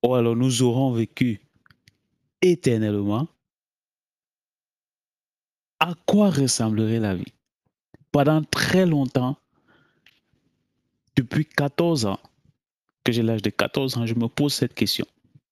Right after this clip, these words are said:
Et j'ai finalement eu la réponse. La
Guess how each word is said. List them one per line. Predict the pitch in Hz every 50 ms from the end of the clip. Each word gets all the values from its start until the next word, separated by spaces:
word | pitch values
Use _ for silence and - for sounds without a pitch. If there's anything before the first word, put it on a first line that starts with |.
| _ _ _ _ _ _ _ _ - - _
Et | - 135
j'ai | 135 156 170
finalement | - - 135 135 123 123 123 123 131 131 - -
eu | 113
la | 110 107 98
réponse. | 101 98 - - 90 82 78 - - - - _ _ _ _ _ _ _ _ _ _ _ _ _ - - _ _ _ _ _ _ _ _ _ - - - - - - - - - -
La | - 110 120 127 131